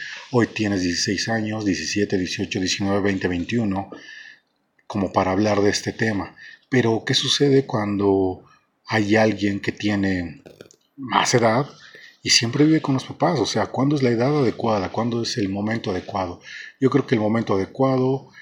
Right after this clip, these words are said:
y la edad adecuada se da en la medida en que ustedes, se los repito, estén dispuestos a hacerlo, a trabajar, a tener no solo establecidos objetivos como ustedes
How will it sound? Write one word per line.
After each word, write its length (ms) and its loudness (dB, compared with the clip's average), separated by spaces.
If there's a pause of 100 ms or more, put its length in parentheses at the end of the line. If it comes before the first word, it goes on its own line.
(160)
y 180 0
la 120 2
edad 180 2
adecuada 480 0
se 200 0
da 160 0
en 80 0
la 80 -2
medida 360 -2
en 120 -2
que 120 -6
ustedes, 520 -2 (540)
se 180 -4
los 160 -2
repito, 600 -4 (280)
estén 320 -4
dispuestos 960 -6 (500)
a 720 2
hacerlo, 720 -2
a 120 -8
trabajar, 540 -2 (760)
a 640 0
tener 480 2 (560)
no 140 2
solo 840 2
establecidos 720 2
objetivos 460 -2
como 180 -6
ustedes 400 0